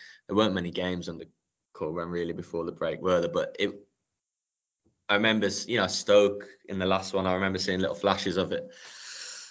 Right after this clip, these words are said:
thinking, "Eh, this is interesting." And I, I think I remember saying on a podcast before, it, it seemed to be developing by the game almost. And, and at this point, as you rightly say, I mean, it's not,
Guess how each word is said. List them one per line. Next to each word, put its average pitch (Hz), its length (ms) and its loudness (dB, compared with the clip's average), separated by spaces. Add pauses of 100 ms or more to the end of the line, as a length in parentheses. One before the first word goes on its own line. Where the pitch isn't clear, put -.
(220)
thinking, 104 280 2
"Eh, 123 140 4
this 151 160 2
is 120 80 4
interesting." 95 460 2
And 98 140 2
I, - 160 -4 (220)
I - 40 -18
think 160 140 2
I 156 40 6
remember 101 220 4
saying 95 180 4
on 85 100 -2
a 85 60 -8
podcast - 460 0
before, 98 400 2
it, - 200 -6 (420)
it 92 100 -6
seemed 107 240 2
to 107 40 -8
be 95 100 2
developing 90 640 -4
by 90 180 2
the 90 80 -2
game 90 300 -2
almost. 69 460 -10
And, 85 160 -6 (120)
and 92 120 0
at 98 120 0
this 127 200 4
point, 78 340 -4 (400)
as 95 80 -2
you 101 100 4
rightly 101 220 8
say, 101 280 6
I 95 80 2
mean, 95 280 -4 (640)
it's - 200 -8
not, 123 320 -4